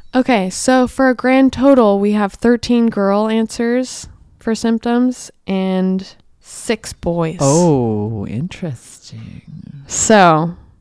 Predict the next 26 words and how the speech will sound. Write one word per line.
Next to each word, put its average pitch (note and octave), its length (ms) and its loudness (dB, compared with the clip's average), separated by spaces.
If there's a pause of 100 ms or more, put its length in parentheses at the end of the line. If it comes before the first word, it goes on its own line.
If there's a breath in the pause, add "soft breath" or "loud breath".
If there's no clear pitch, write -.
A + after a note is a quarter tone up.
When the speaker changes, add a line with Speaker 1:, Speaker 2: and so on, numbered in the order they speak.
(160)
Speaker 2:
That's - 220 -4
interesting. A2 440 -8 (140)
Well, F#3+ 200 2
definitely F#3+ 260 0
Speaker 1:
But C#4+ 80 8
Speaker 2:
keep C4 80 8
Speaker 1:
we'll C#4 80 8
Speaker 2:
that. C#4+ 60 6
Speaker 1:
see. A#3+ 340 2 (180)
Speaker 2:
Keep C4+ 200 -14
that B2+ 160 -6
and B2+ 80 -16
see A#2 120 -18
what E2+ 80 -18
happens. G#3+ 240 -14
Speaker 1:
Yeah. D#3 120 -6 (500)
We'll A#3+ 120 4
see A#3+ 200 2
if A#3 100 -2
it's G#3+ 120 -10
a G3 40 -10
boy G3 120 -2
or F#3+ 100 -4
a F#3 40 -8
girl. D#3+ 220 -16 (320)
Speaker 2:
Well, G3 200 -10